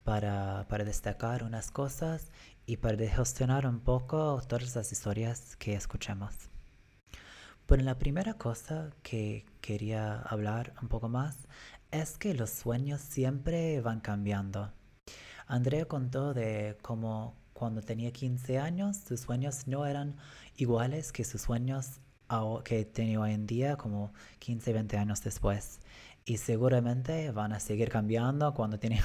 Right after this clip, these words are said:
<laughs> tiene más años. Entonces, algo muy importante para ella era de seguir evaluando cuáles eran sus sueños, de seguir pensando en cuáles cosas eran importantes para ella.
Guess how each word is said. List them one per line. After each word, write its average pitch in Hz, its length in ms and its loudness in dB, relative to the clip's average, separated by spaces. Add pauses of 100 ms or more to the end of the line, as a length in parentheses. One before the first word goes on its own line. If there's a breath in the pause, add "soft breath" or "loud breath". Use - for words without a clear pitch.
<laughs> - 140 10
tiene 117 200 8
más 110 240 -2
años. 107 340 -4 (560 loud breath)
Entonces, 123 640 2 (220 loud breath)
algo 143 320 2
muy 147 260 0
importante 143 500 0
para 120 200 0
ella 131 400 0 (120)
era 131 280 2
de 117 240 0
seguir 135 500 0
evaluando 113 840 0
cuáles 123 460 -2
eran 110 220 -2
sus 101 160 -6
sueños, 147 560 0 (560 loud breath)
de 127 140 2
seguir 151 320 -4
pensando 120 460 -2
en 113 80 -2
cuáles 120 320 -4
cosas 123 460 -4 (400 loud breath)
eran 123 220 0
importantes 110 580 -4
para 101 220 -4
ella. 107 340 -4